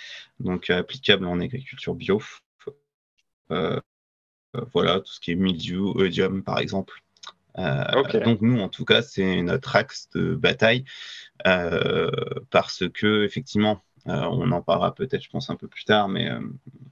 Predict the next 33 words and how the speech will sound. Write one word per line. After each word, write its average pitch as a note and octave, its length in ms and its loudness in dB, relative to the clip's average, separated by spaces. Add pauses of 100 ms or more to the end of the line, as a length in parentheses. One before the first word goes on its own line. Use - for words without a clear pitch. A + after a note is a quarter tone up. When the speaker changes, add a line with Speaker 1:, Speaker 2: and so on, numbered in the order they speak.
Speaker 1:
nous, G#2 180 4
ne, G2 80 0
on F2+ 520 -4
souhaite - 360 2
appliquer - 380 -2
les G2+ 60 4
champignons G2 520 -2 (160)
pour G2+ 160 0
une F#2+ 100 0
agriculture, F#2 600 -2
euh, F#2 100 0 (560)
euh, E2+ 840 0 (240)
pour F#2+ 200 2
l'adapter G#2+ 600 4
à G#2 60 4
la, F#2+ 160 0
en F#2 300 0
agriculture G2 760 2
et F#2+ 60 -2
montrer F#2 360 0
ses E2 420 -4
exploitations. G2 760 0 (560)
Euh, F2 220 -4
ça, G#2 220 2
c'est, F#2 480 -2
c'est - 220 -4
aussi F#2+ 240 -2
un F#2+ 120 2
de F#2+ 60 2
nos F#2 200 0
axes, - 320 -2
euh, A1+ 200 -2 (380)
principaux. - 520 0